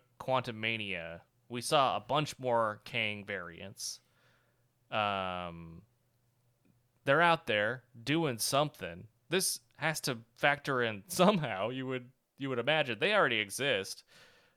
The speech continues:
Uh, but as you said, very, like, deftly pointed out earlier, this exists sort of outside of what is happening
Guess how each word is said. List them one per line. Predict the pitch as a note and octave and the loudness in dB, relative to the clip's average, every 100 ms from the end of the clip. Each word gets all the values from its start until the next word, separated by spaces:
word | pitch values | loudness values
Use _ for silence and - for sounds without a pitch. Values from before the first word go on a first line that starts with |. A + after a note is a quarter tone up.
| - | 4
Uh, | C3+ C3 B2+ | 8 10 8
but | D3+ | 4
as | F#3+ B3 | 2 2
you | A#3+ | -2
said, | - B3 A#3 F#3+ B2 | 0 2 2 -4 -14
very, | D#3 F3 G3 F#3 D#3 C3+ | -6 0 2 0 -4 0
like, | C#3+ C3+ B2+ | 2 2 0
deftly | D#3+ F3 - D3 | 0 0 -4 -8
pointed | - D#3 D#3+ D3 | -6 -6 -4 0
out | C#3 G#2 | 0 0
earlier, | C#3+ C#3+ B2+ A#2 | -4 -4 -2 -2
this | A2+ C#3 - | -4 -6 -6
exists | C#3 B2 A#2 C3+ - - - - - | -6 -8 -6 -4 -4 -4 -6 -6 -10
sort | - B2+ | -6 -4
of | A#2+ - | -4 -4
outside | A2 C#3 - - A2 A#2+ B2 A2 | -2 -2 -4 -4 -2 2 2 0
of | G2+ G2+ | -4 -4
what | A2 G#2+ | -4 -2
is | G2 | -4
happening | A2 A2 - F#2+ F2+ F2 | -2 -2 -4 -8 -8 -10